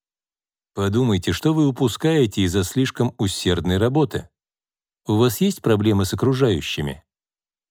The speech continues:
Вам не хватает драгоценных моментов близкого общения с детьми, партнером или друзьями? Попробуйте замедлять темп, делать перерывы и просто сидеть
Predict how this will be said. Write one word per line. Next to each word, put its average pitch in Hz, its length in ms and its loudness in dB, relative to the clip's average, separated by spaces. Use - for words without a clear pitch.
Вам 92 300 2
не 95 80 2
хватает 95 440 2
драгоценных 92 680 0
моментов 92 500 0
близкого 90 440 0
общения 90 460 -2
с 76 60 -6
детьми, 85 560 -2
партнером 85 680 -2
или 95 140 -2
друзьями? 107 640 0
Попробуйте 147 840 2
замедлять 90 840 0
темп, 104 300 -2
делать 90 560 -2
перерывы 139 680 0
и 135 100 -4
просто 135 400 0
сидеть 95 600 -2